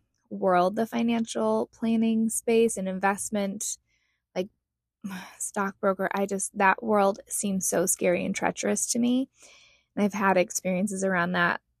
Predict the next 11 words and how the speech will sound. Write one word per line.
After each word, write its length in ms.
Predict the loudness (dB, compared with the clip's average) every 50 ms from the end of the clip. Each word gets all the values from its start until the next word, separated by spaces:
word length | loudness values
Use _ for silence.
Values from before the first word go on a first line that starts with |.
| _ _ _ _ -6
a 80 | -2
little 180 | 2 2 2 2
more 140 | 2 0 -2
personally 460 | -4 -4 -4 -4 -4 -4 -4 -2 0
with, 180 | 0 0 0 -2 -4
um, 300 | -6 -6 -4 -4 -4 -6
past 320 | -4 -2 -2 -2 -2 -2 -2
relationships, 680 | 0 2 2 0 0 -2 -4 -4 -2 -2 -4 -4 -6 -4
but 240 | -2 0 0 0 -4 _ _ _ _ _ _ _ _ _ _ _ _ _ _ _ _
still, 480 | -10 -10 -4 0 2 2 4 2 0 -4
just 640 | -4 0 2 2 2 0 -4 -6 -6 -8 -8 -12